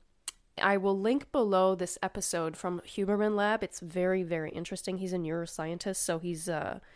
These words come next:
he's quite interesting to listen to if you guys like to learn about these types of things. But anyways, so sun exposure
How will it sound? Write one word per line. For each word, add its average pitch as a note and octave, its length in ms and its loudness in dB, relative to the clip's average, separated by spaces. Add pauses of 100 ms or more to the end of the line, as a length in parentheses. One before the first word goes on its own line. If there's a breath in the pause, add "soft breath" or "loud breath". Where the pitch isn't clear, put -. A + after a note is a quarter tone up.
(260 soft breath)
he's - 200 -4
quite A3+ 340 2
interesting F#3+ 480 -6
to F3+ 100 -12
listen E3+ 420 -4
to A3+ 140 -4
if G#3 140 -6
you F#3+ 80 -6
guys E3 260 -6
like D3+ 440 -8
to D3+ 500 -4 (540)
learn E3 680 -2 (120)
about G3 280 0
these G#3 160 -4
types - 260 -10
of G3+ 80 -8
things. G3+ 240 -4
But - 220 -2 (360 loud breath)
anyways, E4 460 -2 (220 loud breath)
so A3 360 6
sun F4 280 0
exposure B3+ 560 0